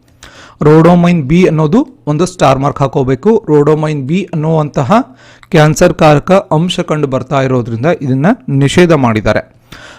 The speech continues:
ಹಾಗೆ ಗೋವಾದಲ್ಲೂ ಕೂಡ ಗೋಬಿ ಮಂಚೂರಿಯನ್ನ ನಿಷೇಧ ಮಾಡ್ತಾರೆ. ಕರ್ನಾಟಕದಲ್ಲೂ ಕೂಡ ಗೋಬಿ ಮಂಚೂರಿಯ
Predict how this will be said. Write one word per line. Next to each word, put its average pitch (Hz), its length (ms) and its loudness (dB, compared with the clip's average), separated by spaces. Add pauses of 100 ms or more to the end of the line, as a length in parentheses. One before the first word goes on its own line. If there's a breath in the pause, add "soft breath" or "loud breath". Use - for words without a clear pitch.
(100 loud breath)
ಹಾಗೆ 190 220 4
ಗೋವಾದಲ್ಲೂ 165 600 4
ಕೂಡ 202 180 2
ಗೋಬಿ 156 460 2
ಮಂಚೂರಿಯನ್ನ 151 540 -2
ನಿಷೇಧ 147 360 -2
ಮಾಡ್ತಾರೆ. 147 460 -4
ಕರ್ನಾಟಕದಲ್ಲೂ 151 720 -2
ಕೂಡ 160 180 0
ಗೋಬಿ 135 360 0
ಮಂಚೂರಿಯ 139 500 -2